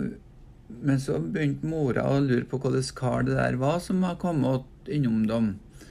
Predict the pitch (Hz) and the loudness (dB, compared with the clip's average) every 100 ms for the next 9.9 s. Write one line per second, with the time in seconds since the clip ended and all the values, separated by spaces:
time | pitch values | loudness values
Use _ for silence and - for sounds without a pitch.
0 | - - - - - - 131 135 131 127 | -20 -20 -20 -20 -20 -8 -2 0 0 0
1 | 123 139 123 117 - 135 147 151 131 - | 2 4 4 4 2 2 4 4 2 0
2 | 165 170 110 - - - - - - - | 2 2 0 -6 -20 -20 -20 -20 -20 -20
3 | - - - - - - - - 127 123 | -20 -20 -20 -20 -20 -20 -8 0 2 4
4 | 123 120 113 113 - - - - - - | 4 4 2 -2 -10 -16 -20 -18 -18 -16
5 | 214 - - - - - - - - - | -16 -18 -20 -20 -20 -20 -20 -20 -10 0
6 | 123 120 160 170 180 180 - 110 - 120 | 0 0 -2 0 0 0 -2 -2 0 0
7 | 113 - 120 107 101 117 120 110 101 98 | 0 0 -2 0 0 0 0 0 -2 -4
8 | - 110 113 123 123 110 104 147 180 151 | -6 -2 0 0 0 0 -2 -2 -2 0
9 | 143 139 - 117 123 131 139 135 127 | -2 -4 -4 0 2 2 2 4 2